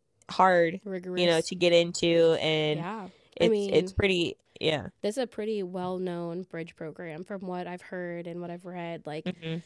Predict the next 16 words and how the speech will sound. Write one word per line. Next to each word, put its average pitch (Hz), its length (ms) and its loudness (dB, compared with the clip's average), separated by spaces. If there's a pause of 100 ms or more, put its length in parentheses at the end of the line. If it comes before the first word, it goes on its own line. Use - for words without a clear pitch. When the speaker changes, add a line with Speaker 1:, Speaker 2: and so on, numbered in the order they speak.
(140)
Speaker 2:
it's, - 280 -10 (180)
it's 196 460 -8
tough 175 280 -8
to 180 80 -8
get 180 160 -8
into, 220 580 -4
so 185 480 -4
that 175 140 -10
makes 170 240 -12
me, 175 80 -8
like, 175 160 -12
way 175 140 -8
more 180 160 -12
proud 202 460 -10
of 196 160 -14
myself 180 420 -10